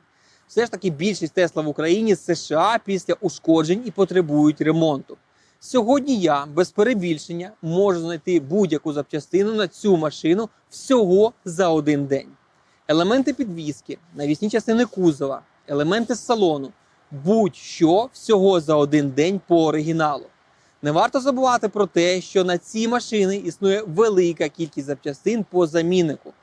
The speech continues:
тому з обслуговуванням у вас точно не буде ніяких проблем. Tesla дуже вигідна ще й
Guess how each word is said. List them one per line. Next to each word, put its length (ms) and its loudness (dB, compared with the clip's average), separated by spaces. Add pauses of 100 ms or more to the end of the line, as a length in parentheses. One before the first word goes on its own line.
(280)
тому 260 2
з 40 -8
обслуговуванням 880 2
у 80 -6
вас 380 -2
точно 500 2
не 180 2
буде 460 0
ніяких 480 -4
проблем. 420 -2 (580)
Tesla 200 2
дуже 260 -2
вигідна 360 -2
ще 200 -6
й 180 -2